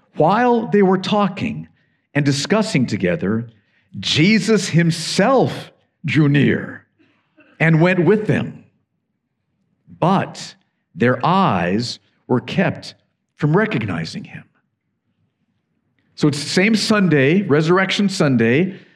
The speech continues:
These two disciples leaving Jerusalem, walking north to Emmaus. They're talking about the things that have just been happening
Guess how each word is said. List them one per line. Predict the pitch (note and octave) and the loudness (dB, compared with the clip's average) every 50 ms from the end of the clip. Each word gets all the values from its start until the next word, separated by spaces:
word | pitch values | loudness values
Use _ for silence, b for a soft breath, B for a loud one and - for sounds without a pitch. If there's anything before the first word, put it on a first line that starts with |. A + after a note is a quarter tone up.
| B B B B _ _ _ | B B B B _ _ _
These | - E3+ F3+ D#3+ | 0 0 0 2
two | - G#3 | 2 2
disciples | G3 G3+ F#3+ F#3+ - F3+ F3 E3+ F#3+ D#3+ C3 | 2 2 0 0 0 0 0 0 -2 -2 0
leaving | C#3 D3 F#3 G3+ A#3 G3+ | 2 2 4 4 4 2
Jerusalem, | D#3+ - F3+ F#3 E3+ - - F3+ F3+ F3 | 4 4 2 2 2 2 0 0 0 2
walking | D#3+ E3 E3 E3 E3+ - G3+ F#3+ F#3+ F#3 E3 | 2 2 2 2 2 2 2 2 2 4 4
north | D#3+ F3 F3 F3+ F3 E3+ F3 | 4 4 4 2 0 0 0
to | - F3 E3 | 2 2 2
Emmaus. | D#3+ D#3 E3 E3 E3 F3 F#3 F#3 - B B B B B B - | 4 4 2 4 4 2 2 0 -4 B B B B B B 0
They're | F#3 F3+ | 0 0
talking | F3+ - G3+ G#3 G3+ G#3 G#3 G3 | 0 0 0 -2 0 0 2 2
about | F3 F3+ F3 E3 | 2 2 2 0
the | F3 E3+ | 0 0
things | E3 - G3+ F#3+ E3+ D3+ | 0 0 0 0 0 0
that | D3 D#3 | 0 -2
have | D#3 - | -2 0
just | F3 F3 E3 | -2 -2 -2
been | - D3+ C3 | -2 0 2
happening | D3+ G3 G#3 G3+ G3 D#3+ A2+ G2+ F#2 F2 A2 D#3+ G3 | 2 2 2 0 -2 -2 -2 0 0 0 -2 -2 -4